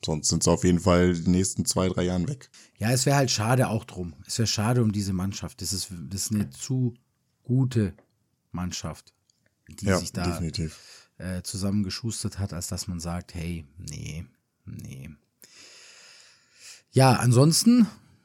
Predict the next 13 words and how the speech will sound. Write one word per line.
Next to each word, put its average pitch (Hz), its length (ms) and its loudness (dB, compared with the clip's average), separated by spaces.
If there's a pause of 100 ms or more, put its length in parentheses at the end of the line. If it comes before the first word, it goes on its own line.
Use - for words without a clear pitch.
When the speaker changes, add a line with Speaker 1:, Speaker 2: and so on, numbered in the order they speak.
(120)
Speaker 2:
waren 113 240 4
noch 170 160 4
großartige 160 640 0
Sachen. 160 480 0 (280)
Speaker 1:
Hm, 80 560 -4
ne, 98 160 2 (240)
tatsächlich. - 1040 -4 (600)
Was - 160 -18
war, 101 260 -8
was 113 120 -14
gab's 101 240 -10
denn 98 100 -6
noch? 101 280 -8